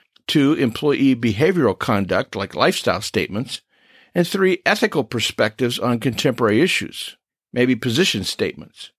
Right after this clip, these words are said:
Christian organizations, especially denominations, sometimes also issued declarations for statements about current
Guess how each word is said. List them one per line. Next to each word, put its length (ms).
Christian 280
organizations, 640
especially 460
denominations, 840
sometimes 540
also 420
issued 460
declarations 800
for 180
statements 580
about 280
current 300